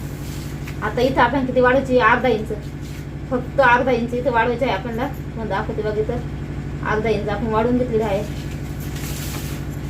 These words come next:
आता आपण आता हा राऊंड असा पूर्ण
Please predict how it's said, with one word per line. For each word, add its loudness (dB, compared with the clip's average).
आता 0
आपण 2
आता 4
हा 4
राऊंड -2
असा -2
पूर्ण 2